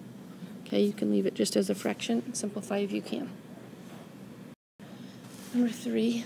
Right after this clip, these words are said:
it's not equal to zero yet, so to make it equal to zero, we would need to subtract seven x from both sides. Remember, we wanna keep it in order of the A X to the second plus B X plus C.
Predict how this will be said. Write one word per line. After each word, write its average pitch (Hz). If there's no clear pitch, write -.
it's -
not 233
equal 226
to 226
zero 208
yet, 208
so -
to -
make 233
it -
equal 214
to 208
zero, 208
we 208
would 202
need 202
to 202
subtract 214
seven 208
x 208
from 214
both 208
sides. 214
Remember, 214
we 208
wanna 208
keep 220
it 233
in 214
order 208
of 202
the -
A 214
X -
to -
the 202
second -
plus 208
B -
X 190
plus 196
C. 202